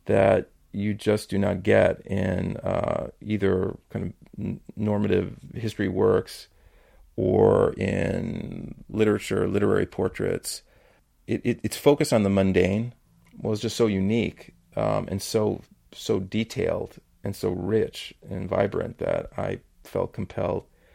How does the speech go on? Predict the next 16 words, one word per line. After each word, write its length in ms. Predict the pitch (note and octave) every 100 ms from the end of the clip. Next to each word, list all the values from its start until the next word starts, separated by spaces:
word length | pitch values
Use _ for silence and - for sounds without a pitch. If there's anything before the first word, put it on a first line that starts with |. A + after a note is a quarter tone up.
| _ _ _
to 80 | G2
make 240 | F#2+ F#2
it 60 | F#2+
accessible 720 | - F#2+ - F#2+ - - -
to 120 | - F2+
a 80 |
wider 600 | F#2 - G2 G2 F#2 - - _
public. 360 | - A2 - -
And 140 | F#2+
since 220 | - F2+
no 80 | F#2+
one 100 | G2
else 200 | G2 G2
had 120 | G2
done 220 | G2 G#2 F#2+
it, 180 | -